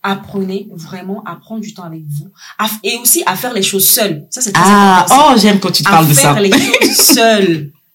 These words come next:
Speaker 1: Si vous aimez,
Speaker 2: C'est important.
Speaker 1: si vous aimez un truc,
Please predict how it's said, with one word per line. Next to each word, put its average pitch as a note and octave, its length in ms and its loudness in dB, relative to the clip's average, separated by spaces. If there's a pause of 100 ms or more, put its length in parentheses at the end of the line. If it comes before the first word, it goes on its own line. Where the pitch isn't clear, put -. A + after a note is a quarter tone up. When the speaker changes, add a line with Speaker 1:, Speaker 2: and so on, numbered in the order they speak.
(220)
Speaker 1:
Si - 180 -4
vous F4 220 2
aimez, G#3+ 120 0
Speaker 2:
C'est A3+ 40 2
important. F3 400 0
Speaker 1:
si E3 160 2
vous A3+ 240 -2
aimez A3 240 -2
un F#3+ 140 -4
truc, C4 340 -14